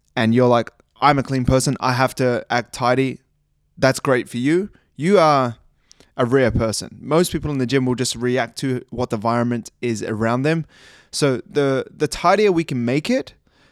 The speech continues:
the more welcoming it's going to be, and the more it's going to encourage people to do that behavior that keeps it clean, and that is putting your weights back. Okay, so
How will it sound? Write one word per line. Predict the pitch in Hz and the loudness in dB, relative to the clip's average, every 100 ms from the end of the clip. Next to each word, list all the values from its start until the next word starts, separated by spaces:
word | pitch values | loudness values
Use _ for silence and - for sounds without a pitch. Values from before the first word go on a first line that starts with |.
| _ _ _ _ _ _ | _ _ _ _ _ _
the | - 147 | -6 -2
more | 143 156 160 | 0 2 2
welcoming | 151 156 156 147 139 | 2 2 0 -6 -8
it's | - | -6
going | 143 131 | -6 -4
to | 117 | -4
be, | 113 139 202 - | -4 -4 -4 -4
and | 123 127 | -2 0
the | |
more | 131 143 156 | 0 0 0
it's | 139 | -2
going | 143 | -6
to | 123 | -6
encourage | 131 - 151 151 - | -8 -4 -2 -2 -2
people | 127 - 113 110 127 _ _ _ _ - | -4 -4 -8 -8 -14 _ _ _ _ -14
to | - 127 120 117 | -4 0 0 0
do | 107 139 139 | 0 2 2
that | 131 | 0
behavior | 107 123 143 113 | -2 -2 0 0
that | 110 98 | -2 -6
keeps | - 127 | -10 -10
it | - | -12
clean, | - 143 107 | -6 -4 -4
and | 101 | -4
that | 117 120 | -4 -4
is | 104 | -4
putting | - 113 | -2 0
your | 110 | -2
weights | 107 147 165 | 2 0 0
back. | - 101 - - _ _ _ _ _ _ _ _ _ _ _ | -6 -6 -10 -20 _ _ _ _ _ _ _ _ _ _ _
Okay, | 123 139 147 | -4 -2 0
so | 156 139 | 0 -2